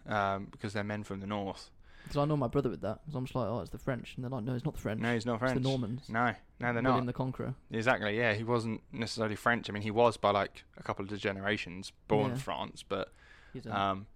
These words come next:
Speaker 1: yeah, it would be like, I suppose, my native Essex just rising up and taking over England.
Speaker 2: Yeah.
Speaker 1: Y-, when we'd all be called Essex. That's the same thing as Rome.
Speaker 2: That'd be weird.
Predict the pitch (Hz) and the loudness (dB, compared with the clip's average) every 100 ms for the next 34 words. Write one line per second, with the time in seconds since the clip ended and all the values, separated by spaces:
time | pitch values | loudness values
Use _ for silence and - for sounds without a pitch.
0 | - - - 220 143 - - - - 185 | -20 -16 2 4 4 0 -20 -20 -4 4
1 | 190 190 196 185 180 - 151 - 151 147 | 4 4 4 6 4 2 -2 4 4 4
2 | 139 - - - - - - - 139 135 | 2 -6 -18 -20 -20 -20 -14 2 4 6
3 | 123 117 - 101 - 117 - - - - | 4 2 0 -4 -2 -2 0 -4 -4 -10
4 | - 101 110 104 98 101 98 - 98 95 | -6 -6 4 6 6 2 0 2 -2 2
5 | 101 95 98 110 101 76 - - - - | 0 2 0 0 -2 -4 -6 -12 -20 -20
6 | - - 131 127 156 - 104 117 117 113 | -20 -10 -6 -6 -8 -8 -6 -2 0 2
7 | 110 104 101 104 98 107 - - - - | 2 2 0 2 4 2 0 -8 -14 -14
8 | - - - - - - - - - 127 | -20 -20 -20 -20 -20 -20 -20 -20 -4 2
9 | 123 113 135 117 107 104 107 98 - - | 2 2 0 0 -4 0 0 0 -6 -20
10 | - - - - - 160 123 117 127 113 | -20 -20 -20 -18 -2 -2 -2 -4 -4 -4
11 | 131 | -6